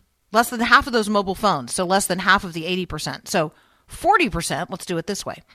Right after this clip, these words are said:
forty percent of people in Africa have access to the internet on their phone. So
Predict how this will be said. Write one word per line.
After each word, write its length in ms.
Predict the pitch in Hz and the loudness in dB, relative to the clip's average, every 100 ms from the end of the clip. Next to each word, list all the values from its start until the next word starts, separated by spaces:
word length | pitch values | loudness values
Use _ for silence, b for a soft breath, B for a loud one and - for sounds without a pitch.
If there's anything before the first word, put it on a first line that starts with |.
| B B B | B B B
forty 500 | - - 277 339 359 | -20 -10 -2 0 0
percent 640 | 269 208 - 147 131 - - _ _ _ - | 0 -4 0 -2 -4 -12 -18 _ _ _ 0
of 240 | 190 170 | 2 2
people 280 | 208 196 180 | -4 -4 -4
in 120 | 175 | -4
Africa 560 | 165 175 180 170 147 - _ _ _ - | -4 -4 -4 -2 -2 -4 _ _ _ -8
have 240 | - 190 | 0 2
access 400 | 185 190 - 165 | 2 0 -2 -6
to 100 | - | -6
the 160 | 147 - - | -8 -14 0
internet 520 | 311 381 233 156 95 - - | 2 4 2 2 -2 -12 -4
on 200 | 185 160 | -2 0
their 160 | 143 | -4
phone. 340 | 123 135 - - _ _ _ _ _ _ _ _ _ _ b b b | -6 -10 -12 -20 _ _ _ _ _ _ _ _ _ _ b b b
So 360 | - 311 294 | 0 2 0